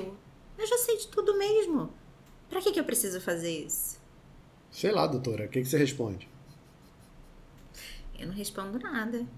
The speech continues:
Speaker 1: Eu mando ir pra terapia, mando procurar o psicólogo.
Speaker 2: E ela não vai. <laughs> Porque essa pessoa já tá prontinha pra não ir. Aliás, não vai prescrever um remedinho, não?
Speaker 1: Remedinho?
Speaker 2: É, pô.
Speaker 1: Fácil remediar, né?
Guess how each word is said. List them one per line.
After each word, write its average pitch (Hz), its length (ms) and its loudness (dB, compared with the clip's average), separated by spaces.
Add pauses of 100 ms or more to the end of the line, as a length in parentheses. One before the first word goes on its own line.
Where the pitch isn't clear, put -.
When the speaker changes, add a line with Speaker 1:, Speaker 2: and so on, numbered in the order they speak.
(140)
Speaker 1:
Eu 151 100 -6
mando 156 240 -8
ir 170 40 -6
pra - 120 -14
terapia, 254 460 -6
mando 160 160 -6
procurar 175 340 -8
o - 40 -4
psicólogo. 165 600 -8 (420)
Speaker 2:
E 139 140 6
ela 123 160 2
não 139 140 8
vai. 139 280 4 (340)
<laughs> 214 1000 12
Porque 160 160 10
essa 143 200 10
pessoa 147 280 10
já 160 140 12
tá 151 180 8
prontinha 226 920 10 (400)
pra 147 200 8
não 175 160 10
ir. 123 280 8 (800)
Aliás, 156 720 6
não 196 220 2
vai 202 180 2
prescrever 147 580 4
um 135 80 4
remedinho, 131 760 2
não? 240 160 0 (680)
Speaker 1:
Remedinho? 135 800 -2
Speaker 2:
É, 156 520 -4
pô. 123 100 -6 (760)
Speaker 1:
Fácil - 500 -4
remediar, 147 600 -6
né? 147 280 -8